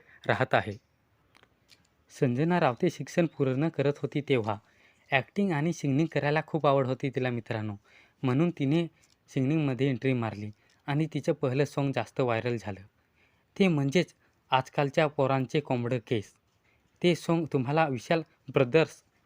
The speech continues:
या चॅनलवरती बघायला भेटेल. तर या सॉन्गला एक करोडपेक्षा जास्त व्ह्यूज आले आहेत मित्रांनो. आणि मित्रांनो, तिचे भरपूर सॉन्ग आलेले आहेत, गायचे गोठणीवरी,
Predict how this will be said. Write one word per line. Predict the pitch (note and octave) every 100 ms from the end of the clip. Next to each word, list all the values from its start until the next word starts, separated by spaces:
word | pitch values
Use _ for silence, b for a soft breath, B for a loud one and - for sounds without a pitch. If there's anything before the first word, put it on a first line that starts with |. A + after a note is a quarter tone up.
| -
या | D3 D3
चॅनलवरती | C3+ B2+ C#3+ B2+ A#2+ D3+
बघायला | C3 A#2 B2+
भेटेल. | A#2+ G#2+ - G#2+ - _ _ _ _ _ _ _ _ _ _ -
तर | - D3+
या | C#3+ D3
सॉन्गला | - D3+ C3+ D3 D3+ -
एक | D3+ -
करोडपेक्षा | C3+ C#3+ - B2+ C#3+
जास्त | C3 A2 -
व्ह्यूज | C#3 C3 - -
आले | A#2
आहेत | A#2+ G#2 A2+ _ _ _ _ _ -
मित्रांनो. | C3 - A2 G#2 G#2+ - b b
आणि | D3
मित्रांनो, | D#3+ C#3+ D3+ E3+ F3
तिचे | D3+ D3 - E3
भरपूर | B2 A#2 E3
सॉन्ग | C3+ D3 D#3+ b b b
आलेले | B2+ A#2+ B2
आहेत, | A#2 G#2+ - _ _ _ _ - C3
गायचे | A2 A2 - C3
गोठणीवरी, | A#2+ A2 - B2+ B2 A#2 A2+ A2